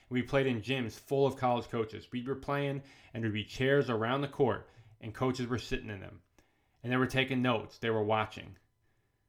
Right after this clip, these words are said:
And if they liked you, if they liked your game, if they liked your attitude, if they thought you'd be a good fit at their school,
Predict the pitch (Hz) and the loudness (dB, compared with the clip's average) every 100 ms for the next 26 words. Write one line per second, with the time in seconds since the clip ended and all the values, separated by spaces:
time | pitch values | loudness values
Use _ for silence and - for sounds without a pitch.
0 | _ _ - 127 117 117 110 113 - 147 | _ _ -6 -6 -2 0 2 0 0 -2
1 | 131 113 117 117 113 107 113 117 107 113 | 0 0 -2 -2 -4 -2 -2 -2 -4 -2
2 | 110 107 104 107 110 - 120 113 107 104 | -2 -2 -2 0 0 -4 -4 -4 -4 -6
3 | 113 107 107 110 110 117 107 117 110 113 | -4 -4 -4 -2 0 0 0 0 0 -2
4 | 104 - 117 123 127 | -4 -4 -2 -2 -6